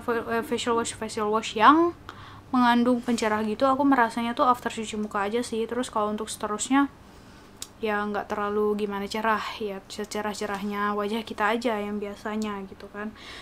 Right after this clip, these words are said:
Cuman yang aku suka after cuci muka, ini wajahku kelihatan lebih cerah banget, kayak lebih segar, lebih bercahaya gitu deh. Apalagi kayak, karena kan dia mengandung Sakura extract ya,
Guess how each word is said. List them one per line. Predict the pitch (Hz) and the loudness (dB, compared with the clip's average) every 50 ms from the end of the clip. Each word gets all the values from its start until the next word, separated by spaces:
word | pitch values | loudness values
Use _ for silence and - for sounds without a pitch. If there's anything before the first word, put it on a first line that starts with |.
| - - - | -18 -18 -10
Cuman | - 285 285 302 311 311 | -2 4 6 6 6 8
yang | 320 302 285 269 | 8 8 8 8
aku | 262 277 262 | 6 4 0
suka | 254 269 262 - 285 269 | -2 0 4 6 8 8
after | 254 254 - - 240 233 233 240 | 8 4 2 0 0 0 0 0
cuci | - 233 220 - 233 | -6 -6 -4 -4 -2
muka, | 226 220 220 214 - 208 202 208 214 214 - - - - - - - - - - - - - - - - - - - | -2 -2 -4 -4 -2 0 2 2 2 2 -2 -10 -20 -20 -20 -20 -20 -20 -20 -20 -18 -18 -16 -16 -18 -12 -12 -10 -4
ini | - 220 220 240 254 | -2 0 4 4 4
wajahku | 254 226 220 214 208 208 226 233 | 4 4 2 0 0 -2 -2 -2
kelihatan | - 226 214 202 208 208 | -2 -4 -4 -4 -6 -6
lebih | 202 190 190 190 190 | -6 -6 -6 -6 -6
cerah | - 214 202 196 196 | -6 -4 -4 -4 -2
banget, | 190 196 190 196 196 202 220 220 - - - - - - - - - - - | -2 -4 -4 -2 0 0 0 0 -2 -10 -20 -20 -20 -20 -18 -18 -20 -16 -4
kayak | - 220 214 202 214 220 | 0 0 2 4 4 2
lebih | 214 208 220 | 2 0 0
segar, | 208 - - 240 208 202 202 226 226 233 233 233 233 233 | -2 0 0 0 0 2 4 8 10 12 12 10 10 8
lebih | 233 220 220 202 220 226 233 | 4 2 2 2 2 2 2
bercahaya | 220 220 - - - 208 202 208 226 233 240 254 247 | 0 -2 -4 -4 -4 -4 -2 0 2 4 4 4 4
gitu | 233 247 - 269 262 | 2 0 -2 0 2
deh. | 277 277 269 - - - - - - - - - | 2 2 2 -2 -8 -14 -18 -20 -20 -20 -20 -14
Apalagi | - 214 214 214 208 226 247 240 - | -10 -8 -8 -6 -4 -4 -4 -4 -2
kayak, | - 226 214 214 208 190 | 0 0 2 2 0 -2
karena | - - 214 220 226 233 240 | -2 -2 -2 0 0 4 6
kan | 294 285 277 | 6 8 8
dia | 269 285 277 | 8 8 8
mengandung | 269 262 240 226 220 220 220 214 | 6 6 6 2 0 -2 -4 -4
Sakura | - - 214 208 208 - 214 214 214 - | -4 -4 -4 -4 -4 -4 -2 0 0 0
extract | 208 208 - - - 226 - - | -2 -6 -8 -8 -8 -8 -8 -8
ya, | 208 196 | -10 -10